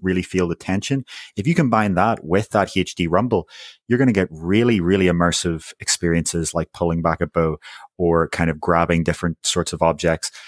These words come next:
So when you combine those haptics with the head haptics, in many ways, this is going to s-, step all of V R forward in the area of haptics. So it'll be really interesting to see what developers can do with that in games, because every time there is a new feature like this in V R,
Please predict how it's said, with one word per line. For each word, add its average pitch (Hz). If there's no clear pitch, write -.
So -
when 110
you 143
combine 98
those 92
haptics 90
with 85
the 87
head 98
haptics, 120
in 104
many 143
ways, 92
this 98
is 110
going 90
to 90
s-, -
step 92
all 95
of 107
V 107
R 101
forward 87
in 85
the 85
area 80
of 78
haptics. -
So 98
it'll 95
be 101
really 113
interesting 101
to 82
see 90
what 87
developers 87
can 85
do 87
with 95
that 95
in 87
games, 87
because 87
every 110
time 104
there 90
is 90
a 110
new 107
feature 104
like 101
this -
in 90
V 87
R, 78